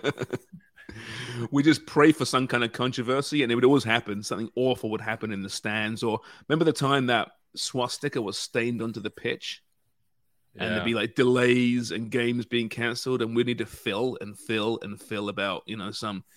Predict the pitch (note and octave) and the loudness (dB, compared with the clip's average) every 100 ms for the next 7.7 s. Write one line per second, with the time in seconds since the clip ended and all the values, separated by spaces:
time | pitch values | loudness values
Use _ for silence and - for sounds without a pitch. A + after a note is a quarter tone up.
0 | _ _ _ _ _ _ _ B2 B2 B2+ | _ _ _ _ _ _ _ 0 0 0
1 | A#2+ A#2 - A2+ A#2 - A#2 A#2 A#2+ A2+ | 0 0 0 -2 -2 -2 -2 -2 -4 -10
2 | _ _ _ _ - A2+ B2 B2+ A2+ A#2 | _ _ _ _ -6 -4 -2 0 0 0
3 | A#2 A#2 _ _ _ _ _ _ _ A#2+ | -4 -10 _ _ _ _ _ _ _ -2
4 | A2+ F#2 A2+ A2 - A#2 A#2+ A2+ A2+ A2+ | 0 0 -2 -2 -4 -2 -2 -2 -2 -2
5 | - _ B2 B2 A#2 B2 B2+ B2+ A#2 A2+ | -6 _ 0 4 6 6 4 2 2 0
6 | A#2 - - A#2 A#2+ B2 C3 B2+ C#3 C#3 | -2 -10 -2 0 2 4 4 4 6 6
7 | C3 D3+ D3+ B2+ B2 A2+ G#2 | 6 4 4 0 0 0 -2